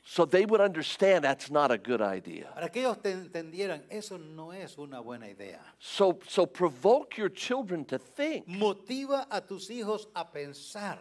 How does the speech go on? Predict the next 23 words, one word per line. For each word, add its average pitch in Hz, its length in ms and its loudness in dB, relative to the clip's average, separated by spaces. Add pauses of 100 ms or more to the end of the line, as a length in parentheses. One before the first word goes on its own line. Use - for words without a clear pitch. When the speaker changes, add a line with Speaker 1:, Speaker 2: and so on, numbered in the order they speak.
(160)
Speaker 1:
So 180 240 4
they 196 200 6
can 190 260 2
make 185 220 4
right 147 440 2
decisions 131 680 -6
Speaker 2:
Para 180 260 -6
que 160 340 -10
ellos 175 680 -6
hagan 156 440 -10 (100)
buenas 143 400 -12
decisiones. 127 760 -14
Speaker 1:
when 135 180 2
you're 143 220 4
not 107 200 2
around. 104 560 -4 (120)
Speaker 2:
Cuando 120 280 -16
no, 117 120 -16 (120)
cuando 117 240 -10
estén 123 280 -14
solos. 101 560 -18 (160)
Speaker 1:
Number 185 300 4
five. 196 540 4